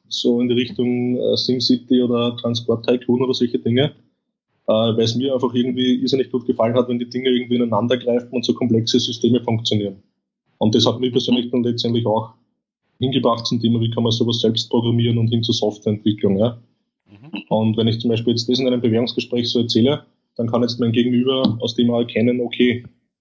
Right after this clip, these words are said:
Speaker 1: das habe ich mir selbst beigebracht, da gibt's jetzt niemanden, der, äh, mir da jetzt irgendwas bezahlt hat damit oder mich motiviert hat, dass ich jetzt als, im jugendlichen Alter mich mit Programmiersprachen auseinandersetze in der Freizeit. Ja?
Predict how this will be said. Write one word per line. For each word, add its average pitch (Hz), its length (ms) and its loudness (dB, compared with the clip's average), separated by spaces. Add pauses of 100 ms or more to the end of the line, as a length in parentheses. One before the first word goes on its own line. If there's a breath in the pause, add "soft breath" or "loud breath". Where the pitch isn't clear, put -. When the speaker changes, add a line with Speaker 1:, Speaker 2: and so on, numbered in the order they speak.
(120)
Speaker 1:
das 113 180 0
habe 117 160 2
ich 117 80 -4
mir 123 100 -2
selbst - 380 -4
beigebracht, 113 540 0
da 113 40 -4
gibt's - 280 -4
jetzt 123 200 -2
niemanden, 120 480 2
der, 110 300 2 (500)
äh, 110 580 0
mir 120 120 2
da 120 80 0
jetzt 117 300 -2
irgendwas 113 720 0
bezahlt 110 460 2
hat 113 200 0
damit 117 340 0
oder 113 140 0
mich 113 260 0
motiviert 120 520 -2
hat, 117 240 0 (420)
dass 113 160 2
ich 117 80 0
jetzt 117 400 -2 (120)
als, - 340 -4 (240)
im 113 300 -6
jugendlichen 123 400 2
Alter 113 280 2
mich 117 160 0
mit 120 100 -2
Programmiersprachen 117 640 0
auseinandersetze 104 720 -2
in 98 60 -2
der - 60 -12
Freizeit. 90 360 -2
Ja? 113 200 2